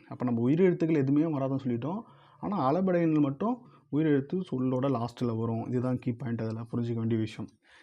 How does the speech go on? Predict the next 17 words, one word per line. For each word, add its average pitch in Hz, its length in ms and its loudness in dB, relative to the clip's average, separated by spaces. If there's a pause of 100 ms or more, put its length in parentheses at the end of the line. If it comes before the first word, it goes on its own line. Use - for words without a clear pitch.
(120)
ரைட்டுங்களா? 113 360 -2
அதுக்கப்புறம் 160 420 0
பார்த்தோம்னா 147 320 -2
ஆயுத 139 320 2
எழுத்து 120 380 -4
சொல்லில் 131 500 0 (100)
இறுதியில் 127 520 0
வராது. 117 400 -2
இப்ப 123 180 -4
நம்ம 123 220 -2
already 120 340 -2
சொல்லிட்டோம். 120 380 -2 (340)
அதுக்கப்புறம் 135 480 0 (640)
இக்கு, 131 460 -2 (160)
இஞ்சு, 135 460 2
இச்சு, 123 380 0 (120)
இட்டு, 143 380 -2